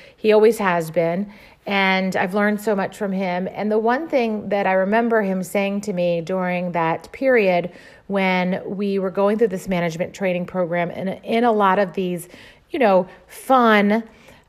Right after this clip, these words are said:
uh, environments with these banking executives, but also really stressful and overwhelming as,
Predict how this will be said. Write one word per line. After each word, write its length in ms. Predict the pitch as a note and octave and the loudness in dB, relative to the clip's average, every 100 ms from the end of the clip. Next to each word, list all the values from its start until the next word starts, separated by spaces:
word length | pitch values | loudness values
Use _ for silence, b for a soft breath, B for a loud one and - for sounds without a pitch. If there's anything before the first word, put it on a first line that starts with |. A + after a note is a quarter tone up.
| - | -4
uh, 300 | F#3+ - - - - _ B3+ - | 0 0 -2 -10 -20 _ -20 -6
environments 1120 | A3 F#3+ G#3 B3 C#4+ D4 G3 D#3+ D#3 D#3 - - | -4 0 4 6 6 4 2 0 -2 -4 -6 -6
with 340 | G3+ A3 A3+ | 2 2 2
these 180 | A#3 G3 | 0 -2
banking 380 | A3 G#3+ G3+ G3 | 0 0 0 -4
executives, 580 | F3+ A3 C#4 D4 F#3 F3+ | 2 2 2 2 2 2
but 140 | G#3+ | 2
also 320 | G#3 F4 F4+ | 4 2 0
really 260 | C#4+ B3+ A3+ | 0 0 0
stressful 540 | A3+ A#3 A#3+ - A#3 | 0 4 2 2 0
and 80 | G3+ | 2
overwhelming 760 | G#3 G3 F#3 G#3+ B3+ G3+ F3+ - | 2 2 2 2 2 0 0 -2
as, 500 | F#3+ G3 G3+ G3 | 0 0 0 -4